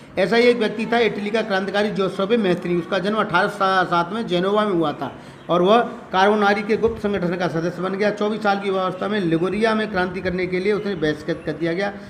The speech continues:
तत्-, इसके बाद उसने दो भूमिगत संगठन बनाए। पहला था मार्सेई में यंग इटली और दूसरा बर्न में यंग यूरोप, जिसके सदस्य पोलैंड, फ्रांस, इटली और जर्मनी राज्य में समान विचार रखने वाले युवा थे। मैसिनी का विश्वास था कि ईश्वर की मर्जी के अनुसार राष्ट्र ही मनुष्य की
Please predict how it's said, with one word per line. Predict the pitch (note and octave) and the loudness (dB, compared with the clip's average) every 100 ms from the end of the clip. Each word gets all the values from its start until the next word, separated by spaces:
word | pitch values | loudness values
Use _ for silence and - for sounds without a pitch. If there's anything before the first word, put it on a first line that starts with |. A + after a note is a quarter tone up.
| - - | -18 -4
तत्-, | G3+ - - - | -4 -4 -12 -10
इसके | G3 - | -8 -2
बाद | A3+ A3 G#3 | 2 2 0
उसने | F#3+ A3 | -2 -2
दो | F3+ A#3 | 4 4
भूमिगत | F3+ F#3 G#3+ A3 | 4 2 2 2
संगठन | G3+ G3+ F3+ F3+ | 0 -2 0 0
बनाए। | E3 E3 | 2 2
पहला | E3 E3 F3+ | 0 0 0
था | F3+ A#3 | 0 -2
मार्सेई | F#3 E3 E3 G3 G#3 G#3+ G#3+ - - - | 0 0 0 -2 -2 -4 -8 -14 -12 -2
में | G3 | 2
यंग | E3+ D#3+ E3+ | 4 4 4
इटली | F3 F3 A3 | 0 0 0
और | A3 | 0
दूसरा | D#3+ F3 G#3 | 0 0 0
बर्न | E3 C#3 D#3+ F3 | 0 2 2 2
में | G3 G3+ D3 | 2 2 2
यंग | F#3+ F#3+ | 0 0
यूरोप, | F3 F3+ F#3 - - - - | 2 0 0 -8 -16 -18 -14
जिसके | D#3 G3 | -4 -2
सदस्य | - F3+ F#3+ E3 | 0 -2 -2 -4
पोलैंड, | F3+ F#3+ G3+ E3 | -2 0 0 0
फ्रांस, | E3+ F3+ | 0 0
इटली | D3+ F3 F3+ | -4 -4 -2
और | E3 | 0
जर्मनी | D#3+ F3 | 0 0
राज्य | E3+ D#3+ D#3 - - - - D#3 | 0 -2 -4 -12 -18 -20 -8 -4
में | F3 | -2
समान | D#3+ D#3+ | 0 0
विचार | D#3 D3+ C#3+ | 0 -2 -4
रखने | C3 C#3 | -4 -4
वाले | D3 D#3 | -2 0
युवा | C#3 C3 B2+ | 0 -2 -4
थे। | C3 A#2 - - - | -8 -12 -16 -10 -2
मैसिनी | D#3+ E3+ G3 G3+ | 0 0 -2 0
का | G3 | 0
विश्वास | E3 - F#3 | 0 0 -2
था | F3+ G#3+ A#3 | 0 0 0
कि | A3 - | -6 -10
ईश्वर | G3 G#3+ G#3 | -6 -6 -4
की | G3+ | -4
मर्जी | D#3+ D#3+ E3 A3+ | -2 -2 -2 -2
के | A#3 | 2
अनुसार | A3 F#3 F3+ G3 | 2 0 0 0
राष्ट्र | D3+ D#3 F#3 F#3 D#3+ | 2 2 2 2 -4
ही | G3 | -4
मनुष्य | F3+ D#3+ D3+ E3 | -2 -4 -4 -6
की | D#3+ G#3 | -6 -6